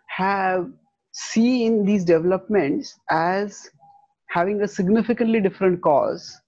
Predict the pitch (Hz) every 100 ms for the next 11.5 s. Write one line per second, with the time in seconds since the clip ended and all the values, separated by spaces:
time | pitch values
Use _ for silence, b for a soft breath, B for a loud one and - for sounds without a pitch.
0 | _ _ _ _ _ - 170 170 202 202
1 | 220 208 - 170 180 - 220 233 226 226
2 | 262 220 233 202 - - 175 175 170 131
3 | - 311 - _ _ _ - _ _ -
4 | - 165 185 190 190 196 196 202 202 185
5 | - _ - 196 - - 214 220 226 247
6 | 233 208 170 151 - 131 123 113 - 254
7 | - _ _ _ _ _ _ _ 160 156
8 | 175 202 190 208 208 214 165 - _ _
9 | _ - 151 - - 196 208 226 - 233
10 | 220 226 226 240 254 233 208 190 - 185
11 | 180 180 165 175 349